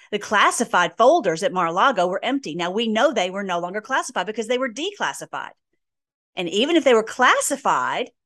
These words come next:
he's, uh, he is, uh, he is the president. He was able to keep those documents. I don't care what C N N says and how many times they say it. And so the D-, the judge just gave him the ability to have that special master. In other words, the, the,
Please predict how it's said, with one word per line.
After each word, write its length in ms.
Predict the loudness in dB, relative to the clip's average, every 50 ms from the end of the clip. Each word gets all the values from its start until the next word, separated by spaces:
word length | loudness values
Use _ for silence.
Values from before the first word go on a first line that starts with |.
| _ _ _ _ _ _ _
he's, 280 | -4 -2 -2 -2 0
uh, 160 | 0 0 0 0 -2
he 260 | -4 -6 -6 -4 -4
is, 220 | -4 -6 -6 -10 _ _ _ -6
uh, 240 | -4 -4 -4 -4 -4
he 160 | -6 -6 -6
is 220 | -4 -2 -4 -2
the 100 | -2 -2
president. 560 | -4 -4 -2 0 2 2 2 0 -4 -6 -6 -6
He 240 | -4 -4 -2 -2
was 180 | 0 -2 -2 -2 -4
able 240 | -6 -6 -4 -4 -6
to 160 | -8 -8 -12
keep 420 | -12 -8 -4 -4 -4 -4 -4 -4 -2
those 280 | 0 0 0 0 0
documents. 460 | 2 4 4 4 2 -2 -8 -6 -2
I 60 | -2 -2
don't 140 | -2 -2
care 140 | -2 -2 2
what 200 | 4 2 2 2
C 200 | 0 -6 -8 -8
N 100 | -8 -8
N 140 | -8 -8 -6
says 240 | -4 -4 -4 -4 -4
and 100 | -6 -4
how 140 | -2 -2 -2
many 160 | -2 -4 -6
times 280 | -6 -6 -6 -6 -8
they 140 | -6 -8 -8
say 320 | -6 -4 -2 -2 0 0 -2
it. 120 | -6 -8 -12 -18 -18 -18 -16 -18 -18 -8 -2
And 260 | -2 0 0 0 0
so 200 | 0 2 2 2
the 180 | 2 -2 -6 -8
D-, 340 | -6 -6 -4 -4 -6 -4 _
the 340 | 0 0 0 0 -4 -10 -14 -20 _ _ _ _
judge 540 | 0 2 4 4 6 6 4 4 2 0 0
just 320 | 2 2 2 2 2 0
gave 260 | 2 4 4 4 2
him 240 | 0 -6 -6 -4 -4
the 80 | -4 -4
ability 280 | -2 0 0 0 0
to 40 | -2
have 140 | -4 -6 -6
that 120 | -8 -8
special 460 | -10 -8 -2 0 0 2 2 0 -2
master. 400 | 0 0 0 0 0 -2 -6 -8
In 160 | -8 -8 -6 -4
other 160 | -2 -2 0
words, 160 | -2 -2 -4 -8 -16 -20 -20 -20 -20 _ 0
the, 180 | 0 0 0 0 -2
the, 240 | -4 -4 -4 -6